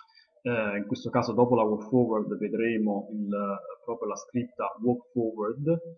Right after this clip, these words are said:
e sce-, vedere il codice finale, lo incolliamo in TradeStation e otteniamo poi qualcosa del genere alla fine. Ecco, questi sono stati tutti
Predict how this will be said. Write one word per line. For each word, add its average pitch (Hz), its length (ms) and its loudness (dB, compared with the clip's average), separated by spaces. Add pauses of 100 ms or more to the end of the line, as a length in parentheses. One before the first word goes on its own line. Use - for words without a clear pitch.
(400)
e 254 120 6
sce-, 185 380 4 (240)
vedere 123 720 6
il 110 260 -2
codice 131 420 8
finale, 139 500 6
lo 117 120 2
incolliamo 120 680 6
in 131 100 6
TradeStation 131 920 4
e 127 80 6
otteniamo 135 680 2
poi 104 460 0
qualcosa 104 480 -2
del 98 180 -6
genere 104 380 4
alla 104 200 -6
fine. 107 300 -10
Ecco, 110 160 -14
questi 123 200 -4
sono - 140 -18
stati 110 280 -8
tutti 127 340 -2